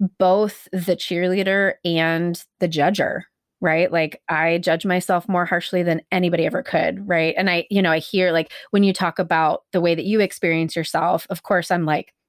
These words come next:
"No, she's not narcissistic. She's not full of herself. Like, you're just a fucking badass, and I can hold that space for you. And I'm sure you hold that space for me," but to hold it for ourselves is just, that's the challenge.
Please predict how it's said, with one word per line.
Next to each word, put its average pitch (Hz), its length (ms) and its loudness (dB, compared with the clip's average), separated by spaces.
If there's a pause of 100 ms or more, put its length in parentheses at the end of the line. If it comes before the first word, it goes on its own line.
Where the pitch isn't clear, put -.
"No, 160 280 0
she's 202 360 -4
not 175 280 -2
narcissistic. 170 760 -2
She's 165 300 -4
not 165 240 -2 (320)
full 180 240 2
of 170 100 0
herself. 165 560 2
Like, 175 220 -2
you're 185 80 0
just 226 280 -4
a 277 60 0
fucking 208 400 -2
badass, 170 640 0
and 165 100 -2
I 180 100 2
can 220 140 -2
hold 180 240 0
that 165 220 -2
space 156 300 -2
for 151 160 -4
you. 196 580 2 (380)
And 180 140 0
I'm 180 100 0
sure 180 180 -2
you 180 160 2
hold 233 160 2
that 254 200 2
space 254 260 -2
for 240 120 0
me," 269 200 4
but 180 320 2 (180)
to 180 100 -4
hold 180 220 0
it 180 160 0
for 170 260 2
ourselves 165 720 0
is 170 180 -6
just, 170 400 -4
that's 147 220 -4
the 165 100 -10
challenge. - 720 -4